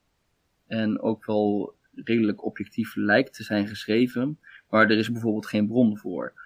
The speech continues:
Of de bron die geciteerd wordt is niet betrouwbaar. Of het is niet, niet op een neutrale wijze geschreven. Het, het gaat bijvoorbeeld in een bepaalde richting.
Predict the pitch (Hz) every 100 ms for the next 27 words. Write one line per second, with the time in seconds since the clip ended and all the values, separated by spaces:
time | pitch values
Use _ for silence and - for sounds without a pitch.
0 | - - 127 - 113 113 117 117 110 110
1 | 107 - 104 113 107 - 104 - 107 104
2 | - _ _ _ - 107 104 - - 123
3 | 123 95 92 - - _ _ _ _ _
4 | _ _ _ _ _ - 107 - - -
5 | 110 - 113 - 107 104 - _ - -
6 | 107 104 104 104 113 104 104 107 98 95
7 | - 104 - 120 104 - 73 - - -
8 | - 101 - 101 101 101 104 98 101 101
9 | 92 95 92 95 113 123 - - 98